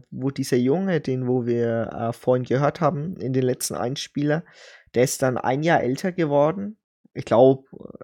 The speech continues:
äh, zwölf, dreizehn Monate, irgend sowas. Nagel mich nicht fest. Auf jeden Fall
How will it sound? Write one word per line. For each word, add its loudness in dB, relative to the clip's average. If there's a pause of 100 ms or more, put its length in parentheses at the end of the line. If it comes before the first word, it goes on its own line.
(140)
äh, -10
zwölf, 0
dreizehn -2
Monate, -2
irgend -6
sowas. -8 (680)
Nagel 2
mich -2
nicht 0
fest. -2
Auf 2
jeden 0
Fall 4